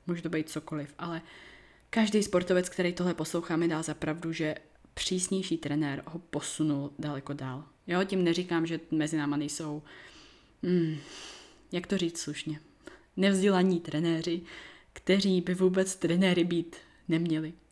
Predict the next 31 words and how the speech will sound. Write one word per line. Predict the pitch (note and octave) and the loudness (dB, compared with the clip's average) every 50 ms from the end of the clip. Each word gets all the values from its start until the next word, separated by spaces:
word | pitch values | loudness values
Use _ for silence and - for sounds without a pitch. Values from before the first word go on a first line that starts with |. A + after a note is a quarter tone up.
| _ _ - | _ _ -10
Určitě | E3 D#3+ - - D#3 - D#3+ | -8 -8 -6 -8 -4 -2 -2
ne. | D3+ C#3+ C#3 D3 - _ _ _ | -2 -2 -4 -8 -12 _ _ _
Tím | - E3+ E3+ | -6 -4 -4
chci | E3+ - D#3+ D3+ | -4 -4 -6 -6
říct, | - D3+ D#3+ - - - - - - - _ - | -6 -8 -10 -12 -16 -20 -20 -20 -20 -20 _ -10
že | F3 E3+ E3 D#3+ D#3 D#3 D3+ C#3+ - - - _ _ _ _ _ - | -6 -4 -2 -2 -2 -2 -4 -6 -8 -12 -16 _ _ _ _ _ 0
ten, | F#3 F3+ F#3 | 0 2 0
který | F3+ - - E3 E3 E3 | -2 -2 -2 -2 -2 -2
bude | E3+ D#3+ D#3+ | -2 -4 -6
přísnější | D#3+ - E3 E3 - E3 D#3+ D#3 - - D#3+ C#3+ - - | -6 -8 -8 -6 -4 -2 -2 -2 -2 -4 -4 -4 -4 -6
většinou, | D#3 D#3 E3 F3 G3+ G#3+ G#3+ - - - - F#3 F3 D#3 C#3 C#3 C#3+ D#3 F#3 G3 - - - | -10 -6 0 2 2 2 2 0 0 0 2 2 2 2 2 0 -2 -2 -4 -6 -8 -10 -10
ne | D#3+ D#3 C3+ C3 C#3 C3 | -8 -6 -6 -6 -6 -8
ve | - | -8
sto | - - - G#3+ | -10 -8 -8 -8
procentech, | G#3+ - C4 C4 - D4+ C#4+ C#4+ E4 D4+ - - - _ _ _ - - _ _ | -6 -4 -4 2 6 8 8 8 6 4 -6 -10 -20 _ _ _ -20 -20 _ _
většinou | - F3+ F3+ F3 F3 - - F#3 F3 D#3+ D#3 | -4 -2 -2 0 0 -2 -2 0 0 0 0
vás | D3 - - - | -2 -4 -6 -8
posune | - - D#3+ D3+ - - D#3+ C#3+ C#3 D#3+ E3 - _ _ | -10 -10 -10 -8 -6 -4 -4 -4 -4 -6 -10 -14 _ _
prostě | - C#3 D3 - - C#3+ C3+ C#3+ | -12 -12 -12 -10 -8 -6 -6 -6
dál. | D3+ D3 C#3+ D3 - - - - - - - - - - - - - | -6 -6 -8 -10 -12 -14 -18 -18 -18 -18 -20 -20 -20 -20 -18 -12 -8
Eh, | F3 F3 F3 E3+ E3+ E3 D#3+ D#3+ D#3+ | -4 -2 -2 -2 -2 -2 -2 -4 -4
s | D#3+ | -2
druhou | - F#3+ F#3+ F#3 | 0 2 2 2
slečnou, | F#3 - F3 E3+ - - E3+ E3 | 2 0 -2 -2 0 0 0 0
co | E3 - - | 0 -2 -4
jsme | - - E3+ D#3+ | -6 -4 -4 -4
řešili, | E3 - - E3 D#3+ | -4 -6 -6 -6 -4
mi | E3+ E3 | -4 -4
posílala | - D#3+ - - E3+ D#3 D3+ D#3 | -6 -8 -8 -6 -6 -6 -6 -4
tréninkový | - E3+ E3+ F3 F3+ F3+ F3+ E3 E3+ E3+ | -4 -2 0 0 0 0 0 0 0 0
videa | E3 D#3+ D#3 D3+ D3+ D#3+ | 0 0 -2 -2 -2 -4